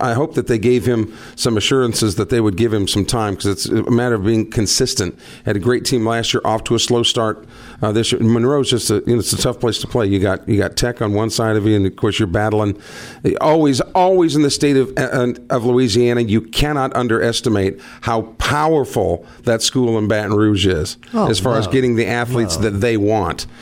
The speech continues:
Speaker 2: No,
Speaker 1: You know,
Speaker 2: no.
Speaker 1: and then, and then you gotta battle, you know, Ole Miss and State that are, that are not far from, from, uh, Monroe either.
Speaker 2: You know,
Speaker 1: So.
Speaker 2: Arkansas is a state that comes to mind, that one school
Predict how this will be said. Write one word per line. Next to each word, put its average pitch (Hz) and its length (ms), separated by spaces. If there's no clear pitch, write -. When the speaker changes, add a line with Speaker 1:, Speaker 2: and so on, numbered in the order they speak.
Speaker 2:
No, 143 140
Speaker 1:
You 117 80
know, 90 240
Speaker 2:
no. 85 60
Speaker 1:
and 123 160
then, 127 240
and 127 160
then 123 120
you 123 100
gotta 117 220
battle, 113 520
you 117 120
know, 110 120
Ole 117 200
Miss 107 260
and 101 100
State 113 340
that 101 120
are, 92 180
that 101 220
are 92 140
not 98 300
far 98 240
from, 92 400
from, 101 260
uh, 101 60
Monroe 107 460
either. 101 180
Speaker 2:
You 196 60
know, 180 140
Speaker 1:
So. 95 200
Speaker 2:
Arkansas 147 680
is 113 100
a 113 60
state 127 300
that 120 140
comes 120 260
to 107 80
mind, 117 400
that 120 100
one 127 360
school 123 640